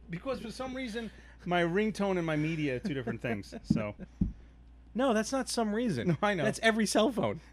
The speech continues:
Speaker 1: No, I know.
Speaker 2: <laughs> Okay. God damn, you're old.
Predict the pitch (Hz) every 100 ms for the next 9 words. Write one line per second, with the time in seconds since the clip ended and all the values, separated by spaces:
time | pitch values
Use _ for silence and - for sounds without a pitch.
0 | - - 233 202 220 190 190 - - 202
1 | - - - - - - - - - -
2 | - - - - - - - - 110 120
3 | 101 104 123